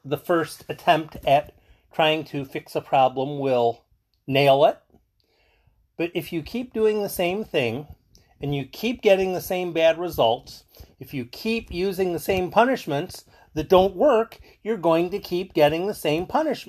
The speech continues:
uh, the same activities. Sound about like, I think, uh,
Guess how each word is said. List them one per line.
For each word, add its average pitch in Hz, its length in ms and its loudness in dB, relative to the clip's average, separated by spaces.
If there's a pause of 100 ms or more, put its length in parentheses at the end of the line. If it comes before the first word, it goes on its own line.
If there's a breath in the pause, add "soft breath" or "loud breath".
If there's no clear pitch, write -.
uh, 165 140 2
the 151 160 2
same 170 260 -2
activities. 180 640 -4
Sound 175 300 0
about 190 240 4
like, 185 240 4 (340 loud breath)
I 143 120 -2
think, 208 280 -8
uh, 147 280 4